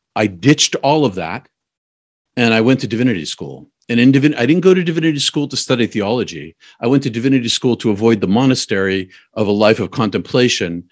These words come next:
because, because I found that the only way that I was going to, uh, reattach myself to the divine was by going in on the interior, but no sex life.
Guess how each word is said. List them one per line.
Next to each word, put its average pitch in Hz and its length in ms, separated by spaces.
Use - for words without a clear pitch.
because, 110 360
because 107 420
I 104 100
found 131 380
that 107 160
the 113 140
only 127 240
way 110 260
that 107 140
I - 20
was 98 160
going 110 300
to, 95 180
uh, 98 160
reattach 123 540
myself 104 440
to 104 80
the 90 120
divine 104 400
was 95 140
by 85 160
going 95 280
in 92 100
on 95 80
the 87 120
interior, 98 640
but 107 220
no 123 160
sex - 420
life. 87 420